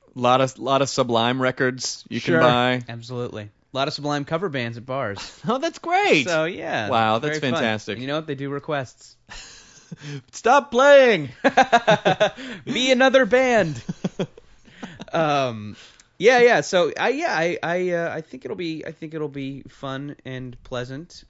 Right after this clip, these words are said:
Speaker 3: and, uh, yeah, I'm gonna fuck all kinds of chicks.
Speaker 1: All right.
Speaker 3: Yeah.
Speaker 2: Hell yeah, double
Speaker 1: All,
Speaker 2: high five.
Speaker 1: all kinds.
Speaker 3: All kinds.
Speaker 2: Distance five.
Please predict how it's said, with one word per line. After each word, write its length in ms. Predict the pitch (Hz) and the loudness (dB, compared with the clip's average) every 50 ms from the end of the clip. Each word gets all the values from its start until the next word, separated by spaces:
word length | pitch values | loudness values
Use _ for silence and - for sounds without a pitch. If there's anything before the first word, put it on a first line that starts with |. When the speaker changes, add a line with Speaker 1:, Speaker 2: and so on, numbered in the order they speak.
| _ - | _ -18
Speaker 3:
and, 480 | 123 127 123 123 120 123 123 123 131 | -16 -14 -14 -14 -14 -16 -16 -16 -16
uh, 600 | 139 135 139 143 143 147 147 151 147 147 143 151 151 151 - - | -16 -14 -14 -14 -14 -16 -16 -16 -18 -18 -18 -18 -20 -20 -20 -20
yeah, 180 | - - - - | -18 -16 -16 -16
I'm 140 | 117 110 | -16 -16
gonna 160 | - - 139 131 | -16 -18 -18 -16
fuck 240 | _ - 143 - | _ -14 -14 -12
all 120 | 160 151 139 | -12 -12 -12
kinds 280 | - 139 135 165 190 107 | -12 -12 -14 -14 -14 -16
of 80 | 95 | -18
chicks. 380 | - - 127 127 117 98 - - | -18 -14 -12 -12 -10 -10 -10 -10
Speaker 1:
All 140 | - 107 131 | -8 -8 -8
right. 560 | 101 98 107 143 170 120 - 92 87 - 135 | -6 -6 -6 -6 -4 -4 -2 0 0 0 -2
Speaker 3:
Yeah. 360 | 147 151 151 156 160 160 170 | -2 -4 -2 -2 -2 -2 0
Speaker 2:
Hell 260 | 151 165 208 233 190 | 0 2 2 2 2
yeah, 280 | 156 143 131 123 120 120 | 0 0 0 0 0 0
double 280 | 117 117 170 196 202 170 | -2 -2 -2 0 2 4
Speaker 1:
All, 200 | 135 139 143 143 | 4 6 4 4
Speaker 2:
high 60 | 147 | 4
five. 260 | 151 143 147 147 156 | 4 6 6 6 6
Speaker 1:
all 60 | 165 160 | 4 2
kinds. 560 | - - 147 139 135 131 131 131 135 131 139 | 0 0 0 2 2 2 0 0 0 0 2
Speaker 3:
All 260 | 165 165 170 175 180 | 2 4 4 2 0
kinds. 460 | - - 170 147 143 135 123 120 113 | -2 -4 -4 -4 -2 -2 -4 -4 -2
Speaker 2:
Distance 400 | 117 208 233 - 190 160 139 - | -2 -2 -2 -4 -6 -8 -8 -6
five. 420 | - 147 131 127 127 131 131 - | -4 -2 -2 0 -2 -2 -6 -8